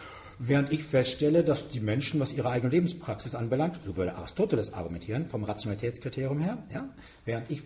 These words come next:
tagtäglich sehe, dass jeder Experte in seinem eigenen Leben ist. Also, wie willst du, Platon, denn von einer Expertokratie her sagen,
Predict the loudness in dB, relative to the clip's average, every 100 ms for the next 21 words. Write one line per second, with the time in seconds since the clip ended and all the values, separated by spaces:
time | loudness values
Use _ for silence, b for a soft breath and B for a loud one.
0 | -8 -6 -6 -2 0 0 0 2 2 0
1 | -4 -4 -2 -2 -4 -6 -10 -6 -4 -4
2 | -2 0 2 4 4 4 4 2 -2 -8
3 | -14 -20 -20 -20 -20 -14 -4 -2 -2 -6
4 | -4 -4 -2 -2 -2 -2 -2 0 0 0
5 | 0 0 0 0 2 2 0 -4 -2 0
6 | 0 -2 -6 -4 -2 -2 -4 -6 -4 0
7 | 0 2 2 2 0